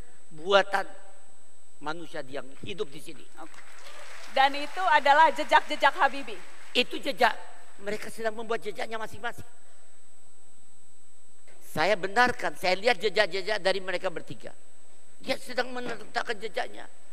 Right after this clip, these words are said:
Speaker 1: Tapi Anda harus tahu, dunia itu tidak buta dan tuli. Oke?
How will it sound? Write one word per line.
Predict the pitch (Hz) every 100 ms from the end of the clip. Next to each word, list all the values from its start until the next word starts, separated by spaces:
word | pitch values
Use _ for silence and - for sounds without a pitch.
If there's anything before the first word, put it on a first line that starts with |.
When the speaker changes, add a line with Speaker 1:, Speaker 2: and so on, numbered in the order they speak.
| - - - -
Speaker 1:
Tapi | 170 208
Anda | 185 185 170
harus | -
tahu, | 160 135 104 - - - - - - -
dunia | 143 190 180 180 170 165
itu | 139 160 156 - - - - -
tidak | 151 143 117
buta | 139 139 139
dan | 123 113 -
tuli. | 143 113 - - - - - - - - - - - - - - - - - - - - - - - -
Oke? | - 175